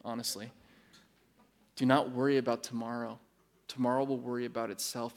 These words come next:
Each day has enough trouble of its own." Friends, when we face things like financial hardship, or we feel like ends are barely meeting, it can feel really overwhelming, right?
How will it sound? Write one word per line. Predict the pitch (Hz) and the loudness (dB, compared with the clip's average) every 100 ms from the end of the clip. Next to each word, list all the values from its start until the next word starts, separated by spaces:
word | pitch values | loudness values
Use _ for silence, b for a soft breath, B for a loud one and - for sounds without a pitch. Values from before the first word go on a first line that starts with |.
| 156 | -8
Each | 131 - | -6 -6
day | - 117 117 - | -4 -4 -6 -8
has | 120 123 | -4 -4
enough | 131 113 - | -2 -4 -6
trouble | - 110 113 - | -10 -8 -10 -12
of | 110 | -16
its | 104 - - | -16 -16 -16
own." | 98 104 B B B B B _ | -16 -16 B B B B B _
Friends, | 165 165 | 6 6
when | 143 147 | 6 6
we | 170 | 6
face | 190 - 139 135 | 4 2 4 4
things | 143 127 | 0 0
like | 123 | -2
financial | - 120 113 117 117 | -4 -4 -2 -4 -10
hardship, | - 110 110 - 127 - - _ _ _ _ _ - | -8 -6 -4 -4 -4 -6 -20 _ _ _ _ _ -10
or | 139 | 0
we | 127 | 0
feel | 117 135 | 2 2
like | 123 - | 0 0
ends | 120 120 | 0 0
are | 123 | 0
barely | 120 123 120 | 0 -2 -2
meeting, | 120 120 123 | -4 -4 -4
it | 123 | -6
can | 147 | -6
feel | - - 131 113 | -6 -2 -2 0
really | 120 120 | 0 2
overwhelming, | 113 113 107 110 110 98 | -2 -4 -8 -8 -10 -10
right? | - 113 | -10 -12